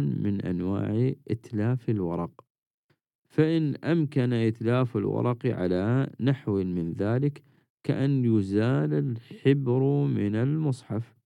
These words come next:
فتدخل بعض الطرق الفنية فيخرج الحبر من المصحف فيبقى المصحف ورقاً أبيض من غير أن تكون هناك آيات للمصحف، فهذا أمر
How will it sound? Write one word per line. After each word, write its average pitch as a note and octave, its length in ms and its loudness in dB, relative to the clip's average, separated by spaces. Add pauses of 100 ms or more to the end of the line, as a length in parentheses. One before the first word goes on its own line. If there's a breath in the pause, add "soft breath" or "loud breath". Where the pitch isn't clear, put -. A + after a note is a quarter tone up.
(200)
فتدخل - 560 -6
بعض F2 300 -6
الطرق F2 500 -8
الفنية A#2 640 -6 (600 soft breath)
فيخرج G#2+ 720 0 (300)
الحبر A#2 680 -2
من F#2 180 -2
المصحف G#2 600 -6
فيبقى D3+ 880 -2 (140)
المصحف A2 680 -6
ورقاً G2 760 -4 (160)
أبيض G#2 420 -2 (640 soft breath)
من D3 420 2
غير B2 520 2
أن G#2 200 -4
تكون G#2 460 -4 (320)
هناك G2 480 -4
آيات F#2 640 -4
للمصحف، C#3 600 -6 (520 soft breath)
فهذا F2+ 400 -6
أمر C3 320 -2